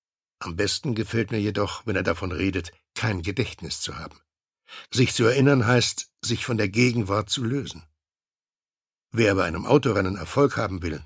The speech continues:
darf das nicht. Deshalb zeichnen Fahrer wie besessen jede einzelne Bewegung von sich auf, jedes Rennen, mit Cockpit-Kameras, dem In-Car-Video,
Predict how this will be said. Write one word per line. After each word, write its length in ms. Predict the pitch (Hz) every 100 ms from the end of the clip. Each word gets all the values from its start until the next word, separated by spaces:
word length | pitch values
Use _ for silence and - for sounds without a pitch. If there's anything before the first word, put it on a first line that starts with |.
| -
darf 240 | 85 -
das 220 | - -
nicht. 260 | - - - _ _ _ _ _ _ _ _ _ _ _ _ _ _ _ _ _ _ _ -
Deshalb 420 | 156 117 107 -
zeichnen 400 | 131 131 127 107
Fahrer 500 | - 98 113 107 107
wie 80 | 104
besessen 580 | 104 113 110 - 87
jede 420 | 87 101 131 123 -
einzelne 480 | 139 131 135 131
Bewegung 580 | 120 113 110 113 101 107
von 200 | - 113
sich 240 | 98 92 -
auf, 320 | 85 - - _ _ _ _ _
jedes 360 | - 131 123 110
Rennen, 320 | 113 85 - _ _ _ _ _ _ _ _
mit 180 | - 107
Cockpit-Kameras, 1160 | - 160 - 123 98 - 123 117 104 104 - - _ _ _
dem 120 | 110
In-Car-Video, 1080 | - 151 143 - 107 92 98 101 95 92 85